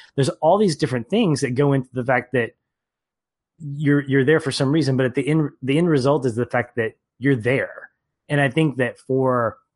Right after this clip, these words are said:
guys like Agamemnon, they really don't care why people are fighting, as long as he gets his end game satisfied, which is, "I want the next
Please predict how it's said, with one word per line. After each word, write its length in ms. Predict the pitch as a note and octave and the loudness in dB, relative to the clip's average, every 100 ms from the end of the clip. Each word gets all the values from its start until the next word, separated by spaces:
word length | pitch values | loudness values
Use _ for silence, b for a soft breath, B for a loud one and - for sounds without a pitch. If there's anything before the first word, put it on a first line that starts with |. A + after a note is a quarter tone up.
| _ A2+ | _ -2
guys 180 | C3 | 0
like 120 | B2 A#2+ | 0 0
Agamemnon, 800 | A#2 A2+ A#2+ D#3 B2 A2 G#2+ G2 | 0 0 0 2 2 0 -2 -2
they 140 | A#2 | 0
really 180 | C#3 B2+ | 2 2
don't 200 | A#2+ G2 | 0 -4
care 180 | - A#2 | -4 -2
why 240 | G#2 D#3 | 0 0
people 240 | C3 F#2+ F#2+ | -2 -4 -6
are 60 | |
fighting, 420 | - G2 G2+ G#2+ - b b | -2 -2 0 -4 -6 b b
as 140 | B2+ | -2
long 180 | C3 C#3+ | 2 2
as 140 | B2+ - | 0 -4
he 220 | - E3+ D3+ | -2 0 2
gets 400 | C#3+ C#3 - - _ _ _ - | 0 -2 -10 -12 _ _ _ 0
his 280 | C#3 B2 C#3+ _ _ _ - | 0 0 -6 _ _ _ -2
end 220 | D3 C3 | 0 2
game 360 | A#2+ A#2+ A2+ | 2 2 0
satisfied, 640 | G#2+ - C#3 D3 - G#2+ G2 | -2 -2 -2 -2 -2 -2 0
which 200 | A2 - | -2 -2
is, 280 | A2+ G2+ - b b _ | -4 -4 -8 b b _
"I 160 | - C#3 | -2 0
want 300 | C3+ C3 B2+ | 2 0 0
the 80 | B2 | -2
next 440 | B2 B2 - - | -2 -2 -6 -8